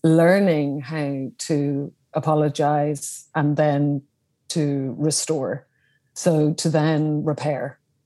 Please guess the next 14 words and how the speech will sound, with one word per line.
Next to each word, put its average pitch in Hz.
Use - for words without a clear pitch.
in 180
whatever 151
way, 127
because 160
that's 185
one 170
of 143
the 151
biggest 139
blocks. 127
So 190
already 180
in, 156
in, 156